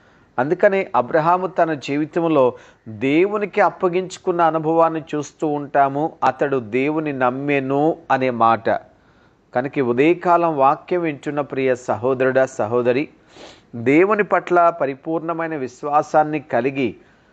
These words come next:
దేవునికి సంపూర్ణంగా మనలను మనము అప్పగించుకొనగలిగినప్పుడు భౌతికపరమైన ఆశీర్వాదములన్నిటినీ కూడా మనం పొందుకుంటాము. ఇరవై మూడవ సంకీర్తనలో వ్రాయబడింది, "యెహోవా నా కాపరి,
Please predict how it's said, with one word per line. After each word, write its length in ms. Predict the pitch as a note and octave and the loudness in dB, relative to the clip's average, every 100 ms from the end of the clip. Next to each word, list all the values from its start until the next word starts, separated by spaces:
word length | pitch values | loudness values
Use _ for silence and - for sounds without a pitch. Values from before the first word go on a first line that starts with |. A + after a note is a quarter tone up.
| _ - | _ -16
దేవునికి 560 | A2+ C#3 F3+ G#3 G#3 | -2 2 4 2 0
సంపూర్ణంగా 960 | G3 - D#3+ D#3 F3 F3+ F#3 F#3 F3 F3+ | -2 -2 -4 0 0 2 0 2 4 4
మనలను 440 | F3 D3 C3+ D#3 D#3+ | 2 -4 0 0 0
మనము 300 | D#3+ D#3+ D#3+ | -4 -4 -2
అప్పగించుకొనగలిగినప్పుడు 1500 | A#2+ A#2+ D3 D3 D#3+ D#3 - D#3 C#3+ C3+ C3 C#3 B2 C#3 A#2+ - - _ | -4 -2 -4 -2 -4 -6 -4 -2 0 0 0 -2 0 0 0 -2 -20 _
భౌతికపరమైన 1120 | A2 B2+ C#3+ F#3+ G#3 E3+ G#3+ F3+ F3 E3+ D#3+ D#3+ - | 2 4 4 2 -2 -2 -2 0 0 0 -2 -2 2
ఆశీర్వాదములన్నిటినీ 1600 | B2+ C3+ - E3+ D#3+ D#3+ D3+ D3+ C3 B2 C#3 D#3+ F#3+ F#3 G3 | 2 2 -2 -4 2 2 2 0 0 0 -2 -4 -6 -4 -6
కూడా 320 | F#3+ - D3+ D3+ | -6 -4 0 0
మనం 320 | D3+ C#3+ C#3 - | 0 -4 -6 -4
పొందుకుంటాము. 840 | A#2 A#2+ - B2 G#2+ A2+ G2+ F2+ _ _ _ - - _ _ - | -4 -4 -4 -6 0 -2 -2 -6 _ _ _ -20 -20 _ _ -8
ఇరవై 260 | A#2 C3+ | 0 2
మూడవ 340 | C3+ C#3+ C#3+ D3 | 2 0 2 0
సంకీర్తనలో 840 | - C3+ C3 D#3 D#3 D3+ C#3+ C#3+ | -2 -8 -4 -6 -2 -4 0 0
వ్రాయబడింది, 800 | A#2+ B2 C3 C3+ C3+ C3+ C#3+ E3+ - - - | 2 2 2 0 -4 -4 -4 -6 -8 -20 -6
"యెహోవా 600 | B2+ A#2 D#3+ F3 F3 E3+ | -4 2 4 6 4 2
నా 220 | D#3+ D#3 | 2 -4
కాపరి, 800 | C3+ - C3 D3 - D3 C#3+ E3 | -4 -4 -2 -2 -2 -6 -4 -8